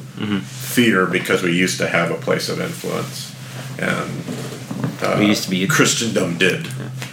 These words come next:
Speaker 1: We used to be the man behind the curtain.
Speaker 2: Exactly, and then, and we didn't use that well. Like, it wasn't like that was the glory day.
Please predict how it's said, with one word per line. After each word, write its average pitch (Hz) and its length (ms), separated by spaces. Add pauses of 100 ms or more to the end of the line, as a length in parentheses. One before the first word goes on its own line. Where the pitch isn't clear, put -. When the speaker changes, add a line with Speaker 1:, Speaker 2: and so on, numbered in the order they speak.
Speaker 1:
We 104 60
used 104 120
to 107 60
be 98 80
the 92 80
man 92 240
behind 87 180
the 80 60
curtain. 87 340 (400)
Speaker 2:
Exactly, 95 680
and 101 240
then, 95 380 (100)
and 101 140
we 95 80
didn't 110 240
use 110 220
that 104 260
well. 92 300 (100)
Like, 98 140
it - 20
wasn't 107 220
like - 100
that 113 180
was 95 140
the - 80
glory 90 320
day. 92 240